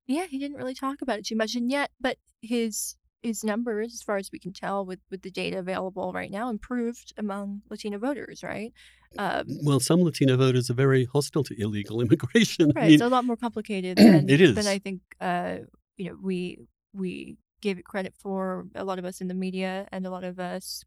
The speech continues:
Speaker 1: quote unquote, experts <laughs> and
Speaker 2: What
Speaker 1: data
Speaker 2: gets me is, though,
Speaker 1: give
Speaker 2: that if he'd had a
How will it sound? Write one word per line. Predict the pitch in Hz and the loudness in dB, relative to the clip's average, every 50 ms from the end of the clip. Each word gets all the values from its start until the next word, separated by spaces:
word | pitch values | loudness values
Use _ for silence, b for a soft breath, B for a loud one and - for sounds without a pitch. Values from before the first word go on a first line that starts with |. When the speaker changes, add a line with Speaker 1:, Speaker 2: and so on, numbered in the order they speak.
| _ - | _ -10
Speaker 1:
quote | 208 202 | -8 -6
unquote, | 196 190 196 - _ - 214 190 185 - _ _ _ - | -6 -6 -8 -10 _ -6 -6 -6 -6 -8 _ _ _ -12
experts | 185 196 - - - - 208 202 208 233 - _ - - - - - _ | -12 -12 -12 -14 -10 -6 -4 -2 -2 -4 -4 _ -6 -4 -4 -4 -6 _
<laughs> | _ _ - 220 233 | _ _ -6 -4 0
and | 240 240 226 214 | 2 2 2 0
Speaker 2:
What | - - - - - - - - - - - _ _ - 226 208 208 - 214 | -2 -8 -16 -16 -18 -20 -18 -18 -18 -20 -20 _ _ -2 2 4 4 4 4
Speaker 1:
data | 214 214 214 214 220 220 | 4 2 0 -2 -4 -2
Speaker 2:
gets | - 220 214 - - - | 0 0 0 0 0 2
me | 240 233 226 202 | 4 6 6 6
is, | 165 - | 6 6
though, | 143 139 | 6 6
Speaker 1:
give | 135 143 - | 4 4 0
Speaker 2:
that | - - 190 | 0 0 0
if | 190 - | 0 2
he'd | - 190 180 170 135 - 151 | 2 2 2 2 0 0 0
had | 135 131 | 2 2
a | 131 | 4